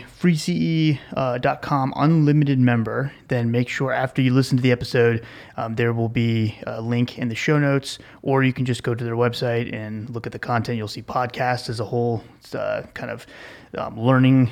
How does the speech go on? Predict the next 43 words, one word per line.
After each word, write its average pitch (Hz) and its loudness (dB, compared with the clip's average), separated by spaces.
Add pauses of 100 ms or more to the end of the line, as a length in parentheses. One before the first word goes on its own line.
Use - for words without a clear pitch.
uh, 110 -4
module 123 0
now 123 2
under, 117 0
uh, 110 0 (160)
under 113 -8
the 110 -2
tab 117 -2
Learn. 123 0 (320)
You 131 -4
can 117 4
click 123 2
there 120 4
as 110 2
well, 123 4
or 120 4
the 113 -2
show 117 0
notes 113 0
will 110 -2
have 110 -2
the, 104 -2
the 110 -4
link. 101 -6 (480)
Um, 107 -2
and 120 -2
then 113 2
that 120 2
will 117 0
take 123 -2
you 123 0
to - -8
the 117 2
episode, 117 0 (100)
um, 107 -6
in 113 -6
the, 113 -4
or 113 -4
the 107 -4
list 110 -2
of 113 -6
our 110 -4
episodes. 117 -6